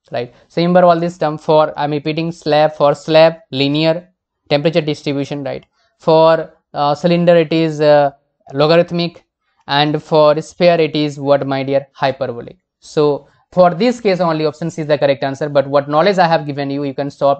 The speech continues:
other three questions, may be asked in coming examination. So question number fifty-six. A wire of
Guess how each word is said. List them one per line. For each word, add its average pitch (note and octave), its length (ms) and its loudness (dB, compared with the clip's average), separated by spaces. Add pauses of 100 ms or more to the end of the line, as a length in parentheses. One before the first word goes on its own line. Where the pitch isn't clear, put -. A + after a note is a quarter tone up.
other C#3+ 240 -2
three C#3+ 180 -8
questions, D3 500 -8
may C3+ 140 -10
be C3+ 180 -10
asked C3 340 -8
in C3 200 -16 (320)
coming D3 220 0
examination. B2 640 -8 (720)
So - 140 -6
question F#3+ 280 0
number G#3 280 2
fifty-six. F3+ 840 -6 (1400)
A D3 120 2
wire F#3+ 440 2
of F#3+ 280 2